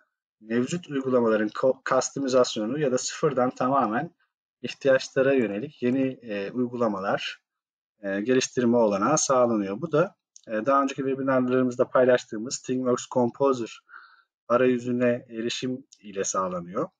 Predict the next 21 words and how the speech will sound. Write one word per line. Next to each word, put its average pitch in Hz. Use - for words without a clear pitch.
Yani 107
endüstriyel 113
I 107
O 110
T 127
uygulamaları 110
geliştirmek 113
için -
kullandığımız 101
Composer 120
arayüzünü, 95
e, 101
bu 165
kez -
P 120
L 135
M 139
uygulamaları 123
geliştirmek 92
için 92
kullanıyoruz. 92